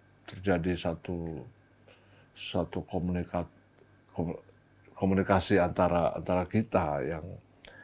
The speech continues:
membawakan musik itu dan mereka yang,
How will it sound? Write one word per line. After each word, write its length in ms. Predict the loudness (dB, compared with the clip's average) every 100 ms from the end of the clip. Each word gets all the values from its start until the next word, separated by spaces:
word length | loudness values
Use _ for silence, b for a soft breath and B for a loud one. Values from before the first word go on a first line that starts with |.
| b
membawakan 1120 | -4 0 4 4 4 0 0 -2 0 -2 -4 -10 -16 -18 -8
musik 480 | -8 -6 0 0 0 _ -20 -16
itu 320 | -12 -8 -10 -10 _ _ _ _ _ _ _ _ -6
dan 400 | -4 -4 -8 -10 -20 _
mereka 440 | -4 -2 -2 -2
yang, 400 | -2 -4 -8 -10